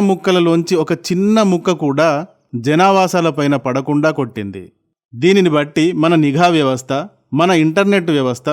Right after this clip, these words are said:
మన శాటిలైట్ వ్యవస్థలు ఏ స్థాయిలో ఎంత పర్ఫెక్షన్తో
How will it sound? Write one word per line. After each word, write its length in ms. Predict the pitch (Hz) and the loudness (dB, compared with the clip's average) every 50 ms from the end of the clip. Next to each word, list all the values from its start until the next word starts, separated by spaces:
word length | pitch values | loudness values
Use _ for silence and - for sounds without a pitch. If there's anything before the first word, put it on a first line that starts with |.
| 151 147 | -2 -2
మన 100 | 147 151 | -2 -2
శాటిలైట్ 640 | 143 - 147 139 147 160 180 180 185 185 180 165 165 | -4 -2 -2 -2 -2 0 -2 0 0 0 0 0 0
వ్యవస్థలు 600 | 143 135 131 127 123 127 - 135 127 123 143 160 139 135 151 - _ _ _ _ - | -2 0 -2 -2 -4 -4 -6 -6 -4 -4 -4 -4 -4 -6 -8 -12 _ _ _ _ -10
ఏ 220 | 117 120 139 160 180 | -4 -2 0 2 0
స్థాయిలో 640 | 185 180 - - 151 131 139 156 180 185 165 147 117 98 - - _ _ _ _ _ _ _ _ - | 0 -2 -4 -4 -2 0 0 2 2 2 0 0 -2 -4 -8 -14 _ _ _ _ _ _ _ _ -10
ఎంత 360 | 120 127 139 156 175 160 - 196 156 - - | -6 -2 -2 -2 -2 -2 -4 -6 -4 -2 -4
పర్ఫెక్షన్తో 640 | 135 147 156 - 208 196 - 202 196 190 165 180 | -4 -2 -2 -2 -2 -2 0 -2 -2 0 0 0